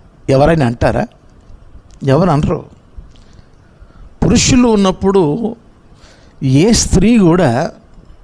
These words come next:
"నేను మాట్లాడతానని" అనరు. వారు పురుషులకే ప్రాధాన్యత ఇస్తారు.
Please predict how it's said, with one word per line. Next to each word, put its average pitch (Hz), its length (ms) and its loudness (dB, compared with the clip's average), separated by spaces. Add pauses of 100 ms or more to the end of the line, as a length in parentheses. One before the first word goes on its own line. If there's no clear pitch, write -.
(2000)
"నేను 175 240 0
మాట్లాడతానని" 160 1160 -2 (1200)
అనరు. 160 380 -2 (1120)
వారు 143 540 2 (180)
పురుషులకే 214 880 -4 (220)
ప్రాధాన్యత 135 560 0
ఇస్తారు. 101 520 -2